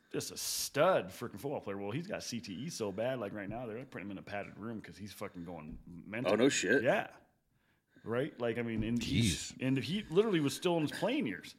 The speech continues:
Speaker 2: Well, but Tom Brady, I, they didn't, he never really got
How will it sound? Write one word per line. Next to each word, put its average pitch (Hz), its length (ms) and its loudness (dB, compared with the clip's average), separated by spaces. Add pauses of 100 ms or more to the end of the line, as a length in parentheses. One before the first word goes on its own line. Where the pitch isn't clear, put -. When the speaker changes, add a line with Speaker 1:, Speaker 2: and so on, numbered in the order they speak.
(580)
Speaker 2:
Well, 139 240 12
but 131 420 8
Tom 170 220 4
Brady, 117 300 12
I, 107 160 10
they 110 180 8
didn't, 117 300 8 (320)
he 113 160 2
never 180 300 6
really 95 300 6
got 80 260 2